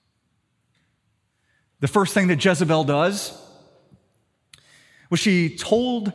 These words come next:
the leaders that they needed to call for a fast.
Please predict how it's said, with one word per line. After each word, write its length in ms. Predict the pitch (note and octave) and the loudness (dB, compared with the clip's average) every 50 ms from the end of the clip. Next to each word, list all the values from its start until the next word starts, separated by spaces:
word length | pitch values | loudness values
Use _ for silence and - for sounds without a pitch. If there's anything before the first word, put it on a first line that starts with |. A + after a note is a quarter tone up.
| - - | -8 -6
the 120 | D#3+ F3 E3+ | -4 -2 0
leaders 1120 | E3 F3 G3 F#3+ D#3+ C3 A#2 G#2+ G2+ G2 - - - - - - - - - - - - | 0 2 0 2 0 0 -2 -2 -4 -8 -8 -8 -8 -8 -8 -10 -12 -16 -20 -20 -10 -8
that 120 | C3+ B2 | -6 0
they 100 | - D#3 | 0 0
needed 240 | D3+ E3 E3+ D#3+ D#3 | 2 2 0 0 0
to 60 | - | -2
call 420 | - - - - F3 E3 E3 D#3+ D#3+ | -4 -8 -6 -2 0 0 0 0 -2
for 220 | - - C#3 B2+ | -4 -8 -8 -8
a 60 | A#2+ | -8
fast. 800 | - - - - C3 A#2 G#2+ G#2 G2+ - - - - - - - | -8 -10 -6 -4 -2 -2 -2 -4 -6 -10 -14 -16 -16 -18 -20 -20